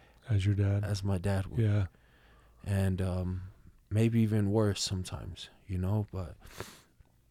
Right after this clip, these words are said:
Speaker 2: um, going through this and coming out from it, uh, taught me so much different.
Speaker 1: Yeah.
Speaker 2: Um,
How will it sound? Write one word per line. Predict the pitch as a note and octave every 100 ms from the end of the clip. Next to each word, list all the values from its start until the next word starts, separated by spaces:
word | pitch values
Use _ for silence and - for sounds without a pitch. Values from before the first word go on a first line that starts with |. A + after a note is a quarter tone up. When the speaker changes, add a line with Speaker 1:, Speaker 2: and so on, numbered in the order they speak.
| _ _ _ - -
Speaker 2:
um, | G#2 G2 F#2+ F2+ F2+ F2 _ -
going | A2 G#2+ G2
through | - F#2+
this | F#2 G2 G2 - - - - - - - _ _ _ _
and | F#2+ G2 F#2+
coming | - F#2+ F#2
out | G2 G2+ -
from | - F2+ F2+
it, | F2 - _ -
uh, | F#2 F2+ F2+ -
taught | G#2 F2
me | F#2 F#2+ F2+ E2 - - _ _ _
so | - - - G#2
much | F#2+ F#2 -
different. | F2+ - F2 - _ - - - A2
Speaker 1:
Yeah. | G#2+ F#2 -
Speaker 2:
Um, | F#2 F#2+ F#2 F#2